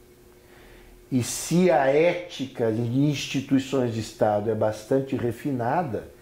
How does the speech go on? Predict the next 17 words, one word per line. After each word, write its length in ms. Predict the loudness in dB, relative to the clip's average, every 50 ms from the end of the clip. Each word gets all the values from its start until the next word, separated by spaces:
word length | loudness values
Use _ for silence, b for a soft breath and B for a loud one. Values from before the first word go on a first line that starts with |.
| B B B B B B B B B
eu 120 | 2 2 2
tenho 260 | 4 2 4 4 4
mecanismos 880 | 4 2 2 2 2 2 2 2 2 0 0 0 0 0 0 0 2
de 80 | 2 0
acompanhar 640 | 0 0 -2 -2 0 2 2 2 2 2 0 0 -2
esse 160 | -4 -6 -4
processo. 420 | 0 2 2 2 2 0 -2 -2
Porque, 160 | 0 0 0
no 80 | 0 2
fim 140 | 2 2 2
das 220 | 2 2 0 0
contas, 440 | -2 0 0 2 2 0 -2 -6 -8
o 200 | -6 -6 -6 -6
que 240 | -6 -8 -4 0 0
é 20 |
importante 540 | 0 0 2 0 -2 -2 0 -2 -2 -2 -4
pensar 640 | -8 -8 -8 -8 -8 -4 -2 0 0 0 -2 -6